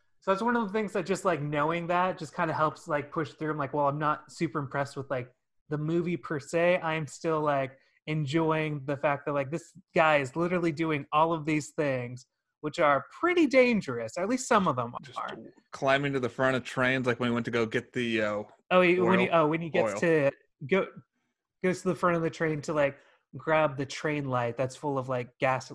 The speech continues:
Speaker 1: kerosene or something.
Speaker 2: Kerosene, yeah, yeah, yeah.
Speaker 1: Yeah.
Speaker 2: Yeah. Just,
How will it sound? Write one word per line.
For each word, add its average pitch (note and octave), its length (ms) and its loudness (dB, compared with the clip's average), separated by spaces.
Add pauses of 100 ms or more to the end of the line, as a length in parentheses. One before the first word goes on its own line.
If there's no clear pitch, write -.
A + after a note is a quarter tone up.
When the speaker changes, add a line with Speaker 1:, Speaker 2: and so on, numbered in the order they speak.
Speaker 1:
kerosene C3+ 480 -6
or A#2+ 80 -14
something. G#2+ 460 -10
Speaker 2:
Kerosene, G#2 500 -6
yeah, G2+ 260 -12
yeah, G2+ 120 -8
yeah. F#2+ 160 -10 (720)
Speaker 1:
Yeah. - 200 -10
Speaker 2:
Yeah. A2+ 280 2 (460)
Just, - 320 -18